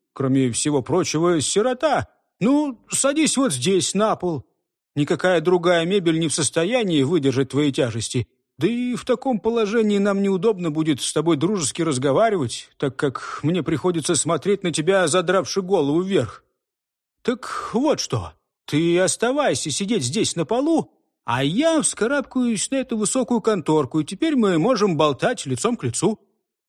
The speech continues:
Рассевшись на полу, он закурил предложенную мной трубку, набросил себе на плечи мое красное одеяло и надел себе на голову в виде шлема мою ванну.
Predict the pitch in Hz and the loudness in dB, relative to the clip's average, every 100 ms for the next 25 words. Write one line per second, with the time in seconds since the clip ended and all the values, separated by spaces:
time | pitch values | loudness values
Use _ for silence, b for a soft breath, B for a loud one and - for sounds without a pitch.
0 | _ 117 127 127 - - 160 - 143 - | _ -4 -2 0 -2 -2 -4 -4 -4 -2
1 | 135 127 139 147 247 254 175 156 123 - | -2 -2 -2 -4 -4 -4 -2 -2 -2 -2
2 | 139 226 254 240 190 214 185 202 175 185 | -2 0 -2 -2 -2 0 2 2 0 0
3 | 185 180 180 135 185 151 - 165 120 85 | 0 0 -2 0 -2 -2 -2 -2 -2 -6
4 | _ _ 123 147 151 240 - 160 165 156 | _ _ -2 0 2 0 0 -2 0 0
5 | 151 143 160 - 139 143 139 139 156 - | 0 0 -2 0 0 2 0 0 -2 -2
6 | 135 131 135 190 262 240 226 - _ _ | -2 0 0 0 0 0 -2 -4 _ _
7 | - 269 277 254 233 247 - 226 208 214 | -2 0 0 0 -2 -2 -2 0 2 2
8 | 233 240 240 233 151 165 170 160 - 170 | 2 2 2 2 0 0 0 0 0 0
9 | 226 220 202 180 196 208 170 180 170 110 | 2 2 2 2 0 0 0 0 0 -2
10 | 104 98 85 | -6 -10 -12